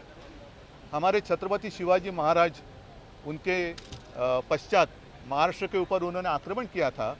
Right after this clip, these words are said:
और महाराष्ट्र में उनकी कब्र बांधी गई। बार बार कहना ठीक नहीं, लेकिन सच्चाई है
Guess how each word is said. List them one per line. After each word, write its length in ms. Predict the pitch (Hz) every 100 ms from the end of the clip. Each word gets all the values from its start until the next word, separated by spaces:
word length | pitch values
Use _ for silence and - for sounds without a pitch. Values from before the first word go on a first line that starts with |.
| - - - -
और 240 | 151 165 165
महाराष्ट्र 540 | 147 156 180 - 202
में 120 | 196
उनकी 300 | 190 170 196
कब्र 340 | - 165 180 185
बांधी 300 | 165 156 151
गई। 260 | 131 180 202 - - - - - - - - - - - - - - - - - - - - - - - - - - - - 107
बार 220 | 135 160
बार 160 | 196
कहना 260 | 185 190 196
ठीक 240 | 190 190
नहीं, 140 | 170 196
लेकिन 240 | 190 196
सच्चाई 460 | 175 156 - 202 185
है 200 | 156